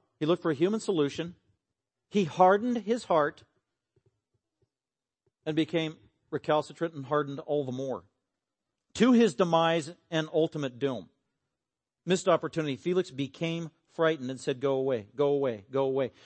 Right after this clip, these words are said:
Not only did he put justice off in the courtroom after hearing all the testimonies in the trial, he put them off, put justice off. He puts off salvation. He puts off forgiveness of sin. He puts off heaven. He puts off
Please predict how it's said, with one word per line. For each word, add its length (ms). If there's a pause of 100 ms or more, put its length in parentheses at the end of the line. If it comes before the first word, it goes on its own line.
Not 120
only 180
did 120
he 60
put 300 (320)
justice 480
off 240
in 60
the 100
courtroom 600
after 280
hearing 400 (200)
all 120
the 100
testimonies 580
in 60
the 80
trial, 460
he 100
put 300
them 180
off, 240
put 140
justice 320
off. 80 (180)
He 140
puts 240
off 160
salvation. 480 (720)
He 100
puts 260
off 180 (100)
forgiveness 500
of 80
sin. 240 (200)
He 160
puts 300
off 320
heaven. 340 (200)
He 160
puts 400
off 300